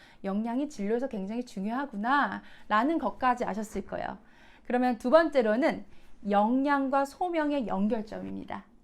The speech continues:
그래서 제가 표 하나 보여드리도록 하겠습니다.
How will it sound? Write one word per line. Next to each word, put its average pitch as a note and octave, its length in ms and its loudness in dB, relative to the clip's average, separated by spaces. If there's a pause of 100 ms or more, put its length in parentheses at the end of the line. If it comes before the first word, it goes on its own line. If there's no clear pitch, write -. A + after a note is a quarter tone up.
(320)
그래서 G#3+ 460 -2
제가 F#3+ 440 -4
표 F#4 160 2
하나 D#4 440 4
보여드리도록 F#3+ 720 -6
하겠습니다. - 500 -16